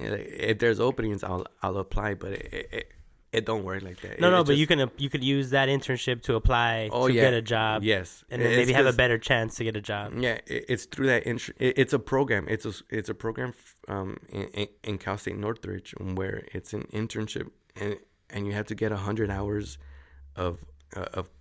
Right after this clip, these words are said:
Speaker 1: of client contact. And so, so I'm trying to, I,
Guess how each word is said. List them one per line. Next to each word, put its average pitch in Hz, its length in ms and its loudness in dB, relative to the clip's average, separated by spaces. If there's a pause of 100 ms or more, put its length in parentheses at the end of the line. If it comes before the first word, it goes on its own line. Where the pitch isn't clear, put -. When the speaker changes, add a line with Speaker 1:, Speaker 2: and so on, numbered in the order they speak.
Speaker 1:
of 101 120 -10
client 104 380 -4
contact. 101 640 -8 (400)
And 101 100 -8
so, 98 340 -2 (600)
so - 160 -6
I'm 92 80 -4
trying 101 300 -2
to, - 260 -12
I, - 120 -8